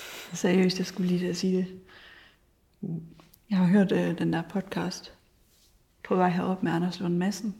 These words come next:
hvor han er herude. Øh, og der er der nogen, der snakker om, at klaveret begyndte at spille på et tidspunkt. Altså, så vil jeg jo seriøst dø af skræk. Det synes jeg er uhyggeligt. Altså, hvis orgel eller klaver begynder at spille umotiveret.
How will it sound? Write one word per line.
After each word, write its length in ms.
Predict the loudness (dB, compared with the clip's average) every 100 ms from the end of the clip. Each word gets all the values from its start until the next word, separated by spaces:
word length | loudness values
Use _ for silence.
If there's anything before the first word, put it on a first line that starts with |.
| -16 _ _ _
hvor 100 | -4
han 160 | 0 0
er 40 |
herude. 460 | 2 2 2 2 0 -4 -20 -20 _ -20 -20 -20 -20 _ _ _ -10 -2
Øh, 460 | 0 2 0 -2 -2
og 60 | 2
der 60 |
er 40 | 4
der 80 |
nogen, 160 | 4 2
der 60 | 2
snakker 300 | 0 2 2
om, 120 | 0 -2
at 60 | -2
klaveret 500 | -2 2 2 2 -4 -12 -20 _ _ _ _ _ _ _
begyndte 260 | 0 4 2
at 60 |
spille 260 | 2 0 0
på 100 | -2
et 60 | -6
tidspunkt. 540 | -8 -6 -6 -6 -10 -20 _ _ _ _ _ _ _ _ _ _ _ _ _ -12
Altså, 200 | -12 -6
så 140 | 0
vil 80 | 2
jeg 100 | 2
jo 80 | 0
seriøst 400 | -4 -8 -6 0
dø 100 | 0 0
af 60 |
skræk. 480 | -8 -8 -8 -12 -20 _ _ _ _ _ _ _ _ _ -4
Det 80 |
synes 220 | -2 -2 0
jeg 60 |
er 40 | 0
uhyggeligt. 460 | 0 -4 -10 -18 -20 _
Altså, 180 | -2 0
hvis 200 | 0 -2
orgel 400 | -4 -2 -4 -2 -2
eller 220 | 0 -2 -6 -18 -20 -20 _
klaver 320 | 0 2 2
begynder 300 | 2 4 4
at 60 | 4
spille 460 | 2 2 4 2
umotiveret. 640 | 2 2 2 0 0 0 -4